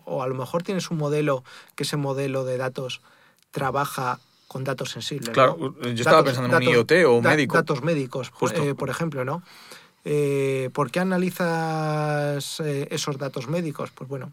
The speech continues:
Speaker 1: eh, a lo mejor para ver patrones, ver cómo mejorar la calidad de la vida de la gente y demás. Entonces,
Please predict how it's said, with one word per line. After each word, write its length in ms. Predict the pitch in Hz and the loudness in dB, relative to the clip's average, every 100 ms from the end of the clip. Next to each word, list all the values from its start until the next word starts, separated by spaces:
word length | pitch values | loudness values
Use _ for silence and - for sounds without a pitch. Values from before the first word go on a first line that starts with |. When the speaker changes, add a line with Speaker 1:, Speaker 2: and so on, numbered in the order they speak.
| _ | _
Speaker 1:
eh, 80 | - | -14
a 120 | - - | -12 -10
lo 60 | |
mejor 400 | - - 143 147 | -10 -4 -2 -2
para 680 | - 127 117 113 113 117 117 117 | -4 -6 -4 -4 -2 -2 -4 -4
ver 160 | 131 | -6
patrones, 680 | - 120 156 165 151 151 - | -4 -6 -2 0 0 -2 -4
ver 180 | 127 127 | -8 -8
cómo 180 | 127 123 | -8 -10
mejorar 320 | 120 123 117 | -10 -8 -8
la 80 | 117 | -8
calidad 320 | 123 123 120 | -6 -6 -6
de 160 | 120 117 | -6 -6
la 100 | 123 | -6
vida 140 | 131 | -6
de 60 | 123 | -8
la 80 | |
gente 200 | - 151 | -6 -6
y 40 | 143 | -6
demás. 280 | 123 123 - - - - - - - - | -8 -10 -12 -20 -20 -20 -20 -14 -14 -8
Entonces, 920 | 147 139 147 135 156 139 131 - - | -6 -2 -2 -2 -2 -2 -2 -4 -6